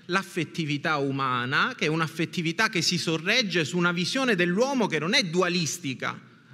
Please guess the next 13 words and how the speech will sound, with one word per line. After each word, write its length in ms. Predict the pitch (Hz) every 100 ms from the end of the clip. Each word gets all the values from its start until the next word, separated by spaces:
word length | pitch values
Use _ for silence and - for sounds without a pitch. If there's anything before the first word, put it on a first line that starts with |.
| -
ma 200 | 170 180
unitaria, 760 | 196 175 165 233 208 151 135 143
integrale, 1300 | 170 156 147 143 139 117 117 135 180 202 - - -
all'interno 1040 | 233 262 339 302 151 131 147 180 233 240
di 120 | 190
una 240 | 226 170 151
cornice 580 | - 254 226 156 120 147
antropologica 1200 | 151 226 269 247 180 120 120 151 147 180 185 -
così, 600 | 214 220 - 127 131 - -
eh, 720 | 156 143 143 147 151 151 147
difficile 840 | 165 190 - 160 - 139 131 135 -
da 160 | 160
attraversare. 960 | 156 156 151 139 127 - 135 135 123